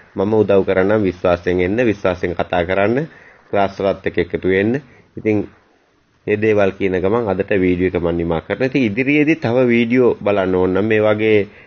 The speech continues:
මේ මෙඩිකල් සම්බන්ධව එතකොට ඊට පස්සේ අපිට තියෙන නඩුහබ සම්බන්ධව ඒවා තිබ්බොත් කොරියාවට යන්න බෑ. තමන්ගේ හිණේට ළඟා වෙන්න බෑ.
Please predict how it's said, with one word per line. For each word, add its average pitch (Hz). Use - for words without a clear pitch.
මේ 98
මෙඩිකල් 104
සම්බන්ධව 95
එතකොට 95
ඊට 95
පස්සේ 95
අපිට 85
තියෙන 98
නඩුහබ 107
සම්බන්ධව 98
ඒවා 123
තිබ්බොත් 135
කොරියාවට 113
යන්න 101
බෑ. 98
තමන්ගේ 98
හිණේට 98
ළඟා 95
වෙන්න 101
බෑ. 95